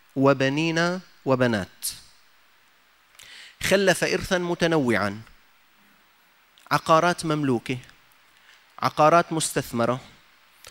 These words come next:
عقارات مؤجرة، حسابات مصرفية، دعاوى قضائية،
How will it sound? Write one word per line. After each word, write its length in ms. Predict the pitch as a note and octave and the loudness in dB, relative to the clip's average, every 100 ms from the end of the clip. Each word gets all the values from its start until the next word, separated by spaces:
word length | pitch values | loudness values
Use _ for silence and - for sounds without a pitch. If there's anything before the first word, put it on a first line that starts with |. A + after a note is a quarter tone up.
| - - | -12 -4
عقارات 480 | A#2 D3 D3+ E3+ E3 | 2 6 6 6 2
مؤجرة، 560 | D3+ C#3+ B2 G2+ G#2 - - _ - - - _ - | -2 -2 -2 -4 -4 -12 -20 _ -20 -20 -20 _ -14
حسابات 640 | - C#3 D3+ D3 E3+ - | -8 0 2 4 2 0
مصرفية، 680 | D#3 - C#3+ - B2 A2+ B2+ - - _ _ _ _ _ - | -4 -4 -6 -4 -4 -4 -6 -10 -20 _ _ _ _ _ -2
دعاوى 440 | C#3 C3 E3+ E3+ | 4 8 8 8
قضائية، 640 | D#3+ D3+ C#3 B2 A2+ A2 | 4 4 4 4 2 -4